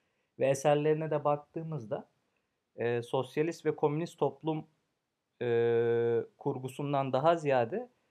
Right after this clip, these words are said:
kapitalist toplumun işleyişine yöneldiklerini görürüz. Kapitalist to-, toplumun yasalarını ortaya koymaya çalıştıklarını görürüz. Yani kapitalizmi aslında, e, gene basitçe tarif etmek gerekirse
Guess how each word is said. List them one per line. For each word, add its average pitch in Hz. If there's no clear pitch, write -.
kapitalist 165
toplumun 160
işleyişine 147
yöneldiklerini 104
görürüz. 101
Kapitalist 127
to-, 127
toplumun 131
yasalarını 135
ortaya 120
koymaya 107
çalıştıklarını 104
görürüz. 104
Yani 185
kapitalizmi 175
aslında, 175
e, 120
gene 143
basitçe 143
tarif 131
etmek 139
gerekirse 151